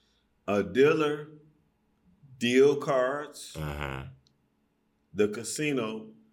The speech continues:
Speaker 1: owns the casino that the cards are being dealt.
Speaker 2: Right.
Speaker 1: Which one are you? If you're a D J or you're a producer.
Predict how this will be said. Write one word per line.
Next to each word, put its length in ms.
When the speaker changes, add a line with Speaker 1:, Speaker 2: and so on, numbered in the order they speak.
Speaker 1:
owns 340
the 100
casino 640
that 340
the 60
cards 400
are 60
being 320
dealt. 460
Speaker 2:
Right. 160
Speaker 1:
Which 240
one 180
are 60
you? 260
If 160
you're 180
a 100
D 220
J 400
or 200
you're 120
a 40
producer. 560